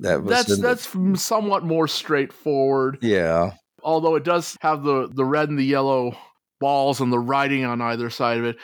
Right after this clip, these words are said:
Speaker 2: But, I mean, that's just in the middle, you have a picture of the, of the band
Speaker 1: Yeah,
Speaker 2: it, with
Speaker 1: and
Speaker 2: the title over the top of it.
Speaker 1: Yeah, in the desert.
Speaker 2: Nothing too extraordinary. The next one, Silly Love Songs.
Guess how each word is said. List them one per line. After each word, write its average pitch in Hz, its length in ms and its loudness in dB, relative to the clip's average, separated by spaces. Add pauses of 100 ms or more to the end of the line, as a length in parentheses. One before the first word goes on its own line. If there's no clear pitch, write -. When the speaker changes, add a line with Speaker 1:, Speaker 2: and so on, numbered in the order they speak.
(120)
Speaker 2:
But, 156 140 0
I 147 80 2
mean, 143 120 -2
that's 139 160 0
just - 300 -6 (100)
in 143 140 2
the 139 60 4
middle, 139 300 2
you 131 100 4
have 117 100 0
a - 20 -20
picture 123 320 -2
of 110 60 -2
the, 104 160 -6 (120)
of 110 220 -2
the 107 80 -6
band 107 480 0
Speaker 1:
Yeah, 90 340 2
Speaker 2:
it, 110 100 2
with 110 160 2
Speaker 1:
and - 80 -12 (200)
Speaker 2:
the 117 140 -2
title 120 460 0
over 107 180 2
the 104 80 -2
top 107 320 0
of 101 180 -2
it. 104 120 -4
Speaker 1:
Yeah, 80 260 -4
in 85 80 -2
the 85 100 2
desert. 85 500 2 (120)
Speaker 2:
Nothing 175 640 -2 (240)
too 233 300 0
extraordinary. 127 680 -2 (180)
The 156 100 2
next 202 300 0
one, 123 420 0 (280)
Silly 233 220 0
Love 190 280 2
Songs. 113 680 -4